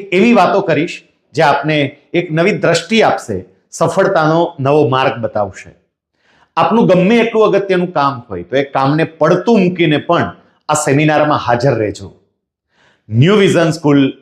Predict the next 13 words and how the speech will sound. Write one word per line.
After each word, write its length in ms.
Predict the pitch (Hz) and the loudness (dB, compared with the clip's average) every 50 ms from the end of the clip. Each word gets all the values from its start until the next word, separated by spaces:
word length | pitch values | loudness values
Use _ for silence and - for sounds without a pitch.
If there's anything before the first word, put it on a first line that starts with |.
| _ _ _ _ _ - | _ _ _ _ _ -4
ટંકારા, 520 | 143 147 151 147 175 170 151 135 117 113 - - - _ _ _ - | -2 -2 0 0 2 2 2 2 0 -2 -4 -8 -16 _ _ _ -4
તારીખ 320 | 131 131 139 143 139 - _ _ _ - | -2 -2 -2 -2 -4 -8 _ _ _ -8
અઠ્યાવીસ 640 | 135 131 - - - - 165 165 160 170 175 175 - - _ _ | -8 -8 -8 -8 -2 0 2 2 2 2 0 -2 -4 -10 _ _
ડિસેમ્બર 520 | 131 127 123 - - 135 131 135 131 135 135 127 | -10 -10 -6 -4 -4 -4 -2 -2 0 -2 0 0
બે 100 | 113 120 123 | 0 2 2
હજાર 240 | - - 123 127 117 - - _ | 2 2 2 0 0 -2 -6 _
ત્રેવીસ, 340 | - 151 160 143 120 - - - - _ _ _ _ _ _ _ _ _ _ | -2 0 2 2 0 -2 -4 -10 -18 _ _ _ _ _ _ _ _ _ _
ગુરુવાર, 560 | 120 110 123 165 175 185 180 151 135 107 95 - - - _ _ _ _ _ _ _ | -6 -2 2 2 4 4 4 4 2 0 -2 -4 -10 -18 _ _ _ _ _ _ _
અને 240 | - 120 123 131 127 123 120 120 120 - - - - | -6 -4 -2 -2 0 0 -2 -2 -4 -8 -12 -12 -6
સાંજે 360 | - 135 135 139 123 156 156 120 92 82 - - _ _ - | -2 0 2 2 2 2 2 0 0 -2 -6 -12 _ _ -6
સાડા 240 | - 127 123 127 127 - - | -2 0 2 2 0 0 -2
સાત 280 | 127 120 120 120 117 98 87 | -2 0 0 -2 -4 -6 -8
વાગે. 200 | 82 78 - | -8 -8 -12